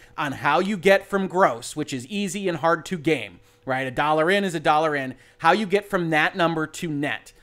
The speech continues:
because people can play games with these definitions. People can do things where you say, "Wait, that's not an expense.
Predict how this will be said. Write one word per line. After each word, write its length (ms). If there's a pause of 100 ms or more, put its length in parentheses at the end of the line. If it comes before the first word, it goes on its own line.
(140)
because 420 (580)
people 240
can 460
play 240
games 340
with 80
these 160
definitions. 580
People 280
can 400
do 120
things 260
where 40
you 60
say, 100
"Wait, 300 (280)
that's 200
not 260
an 60
expense. 640